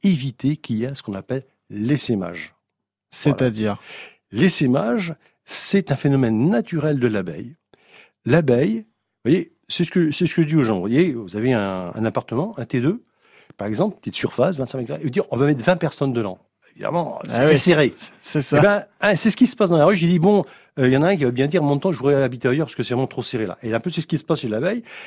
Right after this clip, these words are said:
Speaker 1: Elle se trouve serrée. Ils sont à peu près quatre-vingt mille dans cette petite boîte. Donc, ils sont très serrés. Ils n'arrivent pas à re-, se reconnaître entre elles parce qu'ils n'ont pas les phéromones de leur abeille,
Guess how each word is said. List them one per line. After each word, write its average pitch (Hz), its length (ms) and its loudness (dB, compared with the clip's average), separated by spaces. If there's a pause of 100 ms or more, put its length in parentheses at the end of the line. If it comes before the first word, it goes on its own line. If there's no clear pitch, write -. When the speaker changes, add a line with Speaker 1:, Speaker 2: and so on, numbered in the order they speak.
(160)
Speaker 1:
Elle 170 100 2
se 185 80 2
trouve 180 260 -4
serrée. 185 480 -4
Ils 139 100 -4
sont - 160 -4
à 117 40 -6
peu - 80 -10
près 110 160 -4
quatre-vingt 123 400 -2
mille 123 240 0 (520)
dans 113 80 -6
cette - 200 -10
petite 98 220 -12
boîte. 196 300 -8 (420)
Donc, - 240 -2
ils 147 100 -6
sont 139 180 -4
très 196 200 -4
serrés. 165 360 -2
Ils 147 160 2
n'arrivent 160 260 -4
pas 180 300 -4
à 131 240 -8
re-, 135 40 -14
se - 120 -14
reconnaître 135 440 -4
entre 120 200 -6
elles 131 160 -2 (220)
parce - 140 -10
qu'ils 110 140 -8
n'ont 110 80 -2
pas - 160 0
les 156 120 2
phéromones 120 320 -2
de 107 80 -2
leur 101 120 -2
abeille, 202 320 -4